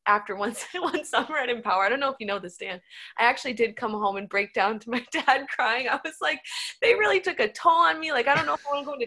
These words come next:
teaching or social work ever, like, either of them." <laughs> Like, it just, I thought it changed the whole course of my life. I think this was that group,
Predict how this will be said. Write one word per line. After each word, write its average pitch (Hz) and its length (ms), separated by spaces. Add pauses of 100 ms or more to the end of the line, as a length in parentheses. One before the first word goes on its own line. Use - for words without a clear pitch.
(100)
teaching 294 540
or 202 160
social 294 460
work 233 320
ever, 254 340
like, 196 300
either 302 320
of 220 140
them." 202 200
<laughs> - 0
Like, 214 280
it 415 100
just, - 220 (440)
I 415 80
thought 359 160
it 247 120
changed 302 280
the 262 60
whole 269 160
course 277 300
of 240 40
my 196 100
life. 190 360 (360)
I 240 100
think 311 180
this 269 140
was 262 140
that 208 220
group, 185 280